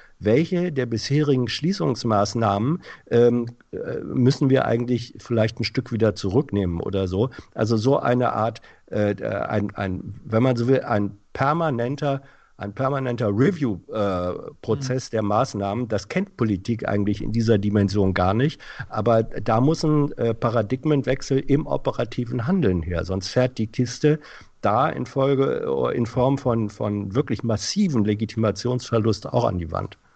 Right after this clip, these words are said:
Speaker 2: Also auf einer, ich stimme dir völlig zu,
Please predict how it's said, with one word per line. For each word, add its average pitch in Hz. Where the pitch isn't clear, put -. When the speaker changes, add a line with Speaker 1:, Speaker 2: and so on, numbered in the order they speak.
Speaker 2:
Also 139
auf 151
einer, 139
ich 160
stimme 175
dir 151
völlig 175
zu, 180